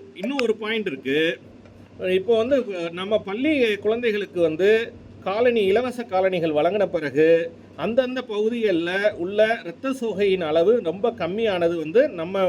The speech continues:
வந்து பல ஆய்வுகள் மூலம் கண்டுபிடிச்சிருக்கோம். இப்போ வந்து உங்களுக்கு ஒரு ஆச்சரியமான விஷயம் இருக்கலாம். ஒரு பகுதியில பள்ளி குழந்தைகளுக்கு காலணி வழங்கினால் ஒரு பத்து வருடம் கழித்து அல்லது ஐந்து to பத்து வருடம் கழித்து அந்த பகுதியில்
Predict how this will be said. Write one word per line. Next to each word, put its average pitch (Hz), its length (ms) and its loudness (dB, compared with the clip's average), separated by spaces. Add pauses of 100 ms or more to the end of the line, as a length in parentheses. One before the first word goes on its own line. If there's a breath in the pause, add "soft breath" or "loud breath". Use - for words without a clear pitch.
வந்து 196 180 0
பல 170 180 -6 (180)
ஆய்வுகள் 190 400 -4
மூலம் 175 220 -10
கண்டுபிடிச்சிருக்கோம். 156 640 -12 (580 loud breath)
இப்போ 196 280 -10
வந்து 254 200 -4
உங்களுக்கு 220 280 0
ஒரு 190 120 -2
ஆச்சரியமான 233 480 0
விஷயம் 202 300 0
இருக்கலாம். 147 320 -2 (520 loud breath)
ஒரு 202 220 2 (220)
பகுதியில 226 440 0 (360)
பள்ளி 240 300 -4
குழந்தைகளுக்கு 202 680 0 (680)
காலணி 240 420 -2
வழங்கினால் 170 640 0 (420)
ஒரு 190 240 0 (220)
பத்து - 320 -6
வருடம் 214 300 -4
கழித்து 170 380 -2 (180)
அல்லது 175 220 -8
ஐந்து 190 380 -4
to 208 160 -2
பத்து 180 200 -10
வருடம் 190 260 -4
கழித்து 156 380 0 (460)
அந்த 190 240 -8
பகுதியில் 180 640 2